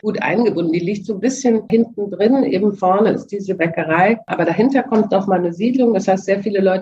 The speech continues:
nehmen da so einen Shortcut, gehen immer dort vorbei. Also man muss sie so ein bisschen finden. Sie hat jetzt keinen großen Platz drumherum, aber genau das macht sie auch zu so einer schönen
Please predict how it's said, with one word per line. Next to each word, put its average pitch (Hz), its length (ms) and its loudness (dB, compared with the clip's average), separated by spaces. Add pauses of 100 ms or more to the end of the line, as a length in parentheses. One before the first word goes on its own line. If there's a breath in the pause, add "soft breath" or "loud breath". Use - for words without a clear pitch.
nehmen 185 220 -2
da 170 160 -2
so 165 100 -2
einen 160 120 0
Shortcut, 208 580 -4
gehen 190 240 0
immer 185 260 -2
dort 165 300 -4
vorbei. 165 480 0 (160 soft breath)
Also 170 180 -2
man 180 140 2
muss 196 200 -4
sie 214 100 -2
so 175 160 -6
ein 180 60 -8
bisschen 202 340 -2
finden. 269 640 -2
Sie 202 120 -4
hat 196 160 -4
jetzt 180 200 -6
keinen 214 320 2
großen 185 420 -8
Platz 202 360 -12
drumherum, 220 760 0
aber 175 160 0
genau 175 260 2
das 180 300 -2
macht 202 260 -6
sie - 160 0
auch - 200 -6
zu - 140 -14
so 190 120 -8
einer 180 220 -6
schönen 202 500 2